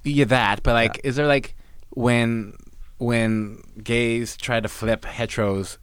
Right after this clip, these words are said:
Speaker 1: is that a th-, isn't there a th-,
Speaker 2: I don't
Speaker 1: like, a,
Speaker 2: think,
Speaker 1: some
Speaker 2: I don't
Speaker 1: kind
Speaker 2: know
Speaker 1: of a
Speaker 2: if there's
Speaker 1: game
Speaker 2: a,
Speaker 1: or
Speaker 2: it's a, it's a
Speaker 1: It's,
Speaker 2: thing.
Speaker 1: it's a
Speaker 2: It's a
Speaker 1: thing.
Speaker 2: thing for
Speaker 1: Is that
Speaker 2: sure.
Speaker 1: like a, like a, like a badge or, like, not a badge? You know what I'm saying? Is it
Speaker 2: I
Speaker 1: like
Speaker 2: think
Speaker 1: a
Speaker 2: it's some, there's, like, a big thing in the community where you're like, "Holy fuck, like, I want a
Speaker 1: Flipped
Speaker 2: straight
Speaker 1: one.
Speaker 2: guy."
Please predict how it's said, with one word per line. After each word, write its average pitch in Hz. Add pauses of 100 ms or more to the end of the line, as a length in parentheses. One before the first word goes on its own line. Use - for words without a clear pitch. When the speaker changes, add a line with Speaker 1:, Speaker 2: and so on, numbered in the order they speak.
Speaker 1:
is 104
that 131
a 147
th-, -
isn't 127
there 151
a 139
th-, -
Speaker 2:
I 113
don't 156
Speaker 1:
like, 110
a, 92
Speaker 2:
think, 92
Speaker 1:
some -
Speaker 2:
I 110
don't 117
Speaker 1:
kind 139
Speaker 2:
know 151
Speaker 1:
of 147
a -
Speaker 2:
if -
there's 110
Speaker 1:
game 110
Speaker 2:
a, 98
Speaker 1:
or - (260)
Speaker 2:
it's 143
a, 175 (260)
it's -
a 139
Speaker 1:
It's, -
Speaker 2:
thing. 151
Speaker 1:
it's 180
a 185
Speaker 2:
It's -
a -
Speaker 1:
thing. 120
Speaker 2:
thing 170
for 139
Speaker 1:
Is 127
that 135
Speaker 2:
sure. 135
Speaker 1:
like 131
a, 123
like 113
a, 98 (100)
like 101
a 92
badge 92
or, 110
like, 104
not 117
a -
badge? 69
You 101
know 104
what 92
I'm 87
saying? 95
Is 101
it 110
Speaker 2:
I -
Speaker 1:
like 156
Speaker 2:
think 175
Speaker 1:
a -
Speaker 2:
it's -
some, 143
there's, 131
like, 139
a 104
big 127
thing 131
in 120
the 110
community 101
where 101
you're 98
like, 95
"Holy 98
fuck, 92
like, 90 (360)
I 117
want 107
a 104
Speaker 1:
Flipped -
Speaker 2:
straight 104
Speaker 1:
one. 95
Speaker 2:
guy." 76